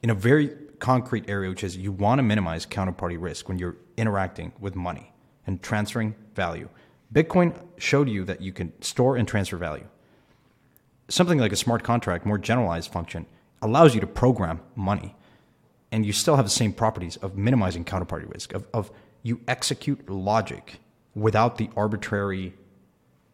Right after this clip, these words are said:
kind of functions that banks that have, you have very little transparency into. And so this entire financial system is, continues to have a lot of friction 'cause it's a patchwork of stuff that doesn't work and doesn't talk to each other.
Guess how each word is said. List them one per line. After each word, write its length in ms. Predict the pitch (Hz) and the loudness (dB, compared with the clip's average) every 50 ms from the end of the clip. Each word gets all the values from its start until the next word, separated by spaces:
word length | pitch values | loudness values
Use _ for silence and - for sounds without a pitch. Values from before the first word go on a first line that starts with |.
| _ _ _ _ _ _ _ _ - | _ _ _ _ _ _ _ _ -8
kind 180 | - 127 127 107 | -2 -2 -2 -2
of 60 | - - | -2 -6
functions 640 | - - 117 117 110 - - 98 90 85 - - - - | 0 2 2 2 2 0 -2 -4 -4 -4 -8 -12 -14 -8
that 260 | 113 107 98 - - - _ _ _ - | -4 -4 -4 -4 -6 -20 _ _ _ -10
banks 600 | 104 - 107 95 101 101 98 - - - - - _ _ _ _ _ _ _ _ - | -4 -2 0 0 0 0 -2 -4 -6 -8 -8 -10 _ _ _ _ _ _ _ _ -2
that 200 | 110 107 101 - | -2 -2 0 0
have, 260 | 87 98 90 92 - - - | -2 -2 -2 -2 -4 -6 -4
you 140 | - 98 92 | -2 0 0
have 120 | 98 87 | 0 0
very 220 | 85 101 101 104 | 0 0 0 2
little 220 | 101 98 95 90 87 | 2 0 0 0 0
transparency 640 | - 98 92 87 - - 95 90 90 82 - - 71 | -2 -2 -2 -4 -4 -4 -4 -4 -4 -6 -6 -8 -10
into. 260 | 71 - - - - - _ _ _ _ _ _ _ _ _ _ _ _ _ _ - | -12 -14 -14 -18 -20 -20 _ _ _ _ _ _ _ _ _ _ _ _ _ _ -2
And 120 | 117 107 | 0 2
so 80 | - 131 | 2 0
this 180 | 117 113 - | 0 0 0
entire 300 | - 117 - - 165 190 | 0 0 2 2 2 2
financial 340 | 190 - 127 117 117 - 110 | 2 2 2 2 2 0 -2
system 320 | - - 147 - - 98 92 | -2 -2 -2 -2 -2 -6 -6
is, 160 | - - - - - - | -6 -10 -18 -20 -8 0
continues 400 | - 127 117 - 175 190 170 - | 0 2 2 4 2 2 2 4
to 60 | - | 2
have 100 | 110 101 | 2 2
a 20 | 104 | 2
lot 140 | 107 117 | 0 0
of 60 | 120 - | 2 0
friction 260 | 127 - - - 92 | -2 -2 -2 -6 -8
'cause 140 | - 98 104 | -6 -8 -8
it's 120 | 104 - | -8 -10
a 40 | 95 | -10
patchwork 580 | - - 131 139 - - - 87 85 85 - | -6 -6 -6 -6 -6 -8 -10 -10 -10 -8 -10
of 80 | 92 85 | -10 -8
stuff 380 | - - - 82 73 - - - _ _ _ _ - | -8 -6 -6 -6 -8 -8 -12 -20 _ _ _ _ -8
that 180 | - 92 - | -8 -6 -2
doesn't 300 | - 120 127 127 139 110 | 0 0 2 2 2 0
work 260 | 85 92 87 92 - - | 0 -2 -6 -6 -4 -4
and 140 | 98 90 | -4 0
doesn't 240 | - 117 117 123 113 | 2 2 2 2 2
talk 240 | - 98 101 87 - | 0 -2 -4 -4 -4
to 100 | - 87 | -8 -14
each 160 | - - - | -12 -10 -8
other. 220 | 92 85 82 85 | -8 -6 -6 -8